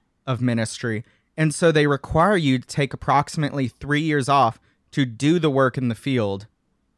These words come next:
before you can even apply. So it's a bit of a journey. And I did, I spent time doing a post-bac between my bachelor's and my master's at Wartburg Theological Seminary.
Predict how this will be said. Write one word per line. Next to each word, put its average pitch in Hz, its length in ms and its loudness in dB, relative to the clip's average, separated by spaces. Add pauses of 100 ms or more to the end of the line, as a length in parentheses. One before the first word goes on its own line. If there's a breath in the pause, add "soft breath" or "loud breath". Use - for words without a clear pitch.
(240)
before 139 300 0
you 131 100 2
can 135 180 -2
even 120 400 0
apply. 95 580 -8 (1500)
So 196 160 0
it's 196 140 0
a - 20 -2
bit 226 160 2
of 269 100 -2
a 247 60 0
journey. 147 460 2 (280)
And 175 140 4
I 170 80 4
did, 208 300 -2 (260)
I 165 80 2
spent 202 400 0
time 180 300 0
doing 156 240 2
a 127 60 2
post-bac 131 840 0 (420)
between 160 560 0
my 131 160 4
bachelor's 127 720 0
and 139 180 -4
my 120 120 0
master's 110 580 -4 (320)
at 131 160 0
Wartburg 131 520 2
Theological 110 580 -2
Seminary. 95 600 -8